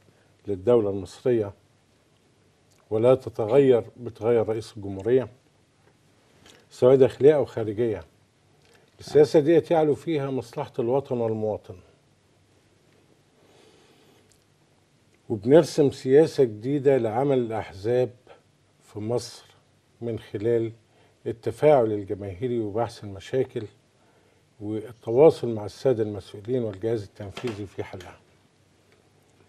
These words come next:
أما بالنسبة لمبادرات الحزب، احنا بدأنا المبادرات قبل ما نبدأ الحزب، بدأنا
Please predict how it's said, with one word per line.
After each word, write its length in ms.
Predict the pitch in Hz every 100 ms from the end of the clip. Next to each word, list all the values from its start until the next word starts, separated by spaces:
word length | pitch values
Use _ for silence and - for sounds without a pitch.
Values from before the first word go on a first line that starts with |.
| _ _ _ _ -
أما 220 | 147 175
بالنسبة 520 | 139 120 131 151 120 117
لمبادرات 760 | 107 107 101 98 110 123 120 - _ _ _ _ _ _ _ _ _ _ _ -
الحزب، 420 | 120 98 - 120 113 - -
احنا 200 | - 117
بدأنا 260 | 113 147
المبادرات 720 | 160 131 113 113 120 127 147 - - _ 175
قبل 240 | 147 131
ما 100 | 123
نبدأ 320 | 143 123 110
الحزب، 420 | 101 - 147 139 - _ _ _ _ - - _ _ _ _ _ _
بدأنا 560 | 107 107 139 131 117